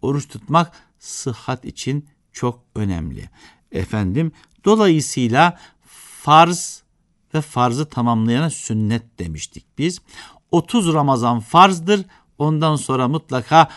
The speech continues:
altı Şevval var. "Sittetün min Şevval," buyuruyor Hazreti Peygamber. Şevval'den de altı gün tutun. Şimdi Kur'an-ı Kerim'de şöyle bir ayet var.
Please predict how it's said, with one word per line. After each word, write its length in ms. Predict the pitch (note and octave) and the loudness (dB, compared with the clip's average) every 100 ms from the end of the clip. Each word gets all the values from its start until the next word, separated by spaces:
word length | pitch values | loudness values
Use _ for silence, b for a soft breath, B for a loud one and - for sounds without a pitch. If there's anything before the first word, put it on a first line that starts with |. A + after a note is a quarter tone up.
| B _ | B _
altı 380 | C3+ C#3 A#2+ C#3+ | 2 2 0 -8
Şevval 600 | - B2+ A#2+ A2 B2+ A2+ | -4 -4 -2 2 2 2
var. 160 | G#2 G2 b b | 0 -4 b b
"Sittetün 800 | - - D#3 _ - A#2 - B2+ | -8 -4 -4 _ -4 -4 -2 -2
min 240 | A2+ A2 | 0 0
Şevval," 680 | G#2+ - G#2+ F#2 G#2 A#2+ G2 | -2 -4 -4 -2 0 2 0
buyuruyor 260 | F#2 F2 E2+ | -4 -6 -6
Hazreti 320 | F2+ F2 - | -8 -10 -12
Peygamber. 640 | F#2+ E2+ D2+ D#2 C#2+ C2 _ B B B | -12 -10 -10 -12 -14 -16 _ B B B
Şevval'den 840 | - - C3+ A#2 C3 B2 B2+ D3+ C3 | -6 -2 0 2 2 2 0 0 0
de 80 | D#3+ | -2
altı 520 | - G#2+ G2 - A2+ | -4 -6 -6 -6 -6
gün 200 | G#2 F2+ | -4 -6
tutun. 400 | - - D#2+ - B B - | -8 -16 -16 -16 B B -10
Şimdi 460 | - E3 D3 A#2+ b _ | -4 0 2 0 b _
Kur'an-ı 400 | C3 B2+ E3 D#3 | 0 4 4 4
Kerim'de 340 | C3 C3 F3 | 0 0 0
şöyle 360 | E3 B2 A2+ A#2+ | 0 0 0 0
bir 60 | B2 | 0
ayet 400 | G2 A2 G#2+ | 0 0 -4
var. 120 | F2 | -8